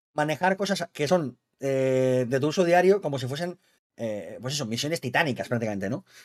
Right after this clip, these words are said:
Y, y ya digo, el juego es súper divertido, am, es muy gracioso,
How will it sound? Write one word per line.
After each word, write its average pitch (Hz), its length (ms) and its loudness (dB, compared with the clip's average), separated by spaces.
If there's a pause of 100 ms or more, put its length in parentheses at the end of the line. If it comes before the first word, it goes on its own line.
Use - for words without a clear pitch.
(500)
Y, 147 500 2
y 160 80 -2
ya 180 100 6
digo, 139 280 4 (320)
el 156 120 -2
juego 208 180 6
es - 180 0
súper 214 340 2
divertido, 170 580 4 (520)
am, 123 680 -2 (520)
es - 240 -6
muy 180 240 2
gracioso, 175 600 4